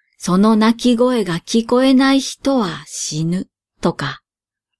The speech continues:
幸せを運ぶ青い鳥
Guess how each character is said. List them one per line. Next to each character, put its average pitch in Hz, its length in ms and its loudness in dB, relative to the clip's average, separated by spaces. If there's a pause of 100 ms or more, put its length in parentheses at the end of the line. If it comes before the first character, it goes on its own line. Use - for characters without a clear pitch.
(1300)
幸 214 500 2
せ 226 220 0
を 220 100 2
運 220 380 -2
ぶ 220 240 0
青 202 380 0
い 233 100 0
鳥 196 460 -4